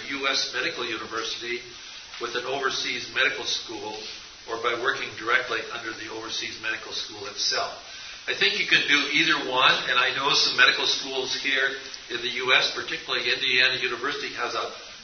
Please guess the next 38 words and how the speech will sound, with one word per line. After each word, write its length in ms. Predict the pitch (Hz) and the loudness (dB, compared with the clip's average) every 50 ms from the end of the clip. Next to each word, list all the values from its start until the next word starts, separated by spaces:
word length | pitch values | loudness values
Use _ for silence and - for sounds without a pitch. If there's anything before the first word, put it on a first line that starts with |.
| - | -8
connection 560 | - 131 127 135 139 135 - - 135 127 120 120 | -6 2 4 4 6 6 4 2 0 -2 -2 -2
with 160 | 117 117 113 113 | -2 -2 -2 -4
one 100 | 120 123 | -4 -4
of 80 | 123 120 | -4 -4
the 80 | 120 | -2
medical 260 | 123 120 123 120 120 | 0 0 0 2 2
schools 460 | 117 - - - 120 120 120 120 117 117 | 0 -2 -2 0 -4 -4 -4 -4 -6 -6
in 60 | - - - - - | -8 -10 -10 -8 -2
Kenya, 320 | - 147 151 151 151 151 - - - - - - - - - | -2 -2 0 0 0 0 0 -2 -6 -10 -12 -14 -14 -14 -12
and 100 | - - | -12 -6
several 300 | - - - 139 143 139 | -2 0 2 2 2 0
of 60 | 139 139 | 2 4
my 120 | 123 120 120 - - | 2 2 2 0 -2
friends 240 | 131 131 131 - - | -2 -4 -2 -4 -4
who 100 | 131 117 | -2 -2
are 60 | 113 - - | -2 -2 -2
Christians 380 | 127 120 - - 123 117 - | -4 -2 -2 -4 -4 -4 -6
who 80 | 117 117 | -6 -6
have 180 | 113 110 113 113 113 | -6 -8 -8 -4 -4
worked, 260 | 117 - - - - - - - | -2 -2 -4 -6 -10 -12 -8 -6
uh, 300 | 107 110 110 110 107 104 - - | -6 -6 -4 -6 -6 -8 -6 -8
in 140 | 117 113 117 | -8 -4 0
that 260 | 120 120 117 117 - 104 104 | 0 2 2 0 -2 -6 -8
way. 140 | 101 98 98 - - - - - - - - - - - - - - - - - - - | -8 -8 -8 -10 -12 -14 -12 -12 -10 -10 -10 -10 -12 -12 -14 -14 -16 -16 -16 -8 0 0
I 100 | 131 135 - | 0 2 2
think 300 | - 170 170 170 165 - - | 2 2 2 2 0 -4 -6
depending 400 | 143 139 143 147 151 151 147 139 | -6 -2 -2 2 2 2 2 2
on 220 | 135 131 131 - | 2 -2 -2 -2
the 100 | 117 - - | -6 -6 -6
country, 480 | - - - 175 170 - - 170 170 175 - - - - - | -6 0 0 0 0 0 0 0 0 0 0 -4 -8 -10 -6
one 140 | 127 139 151 | -6 -4 -4
of 60 | 151 | -4
the 120 | 147 147 - | -6 -6 0
problems 400 | 139 135 135 135 135 - - - - - | 0 0 0 0 -2 -6 -6 -8 -10 -4
may 240 | 123 127 139 143 143 - - | -2 0 2 2 0 0 -2
be 480 | 143 135 135 135 139 135 135 131 117 120 | -2 0 2 2 0 0 -2 -4 -6 -8
if 140 | 113 - 113 | -10 -10 -10
you 80 | 113 | -12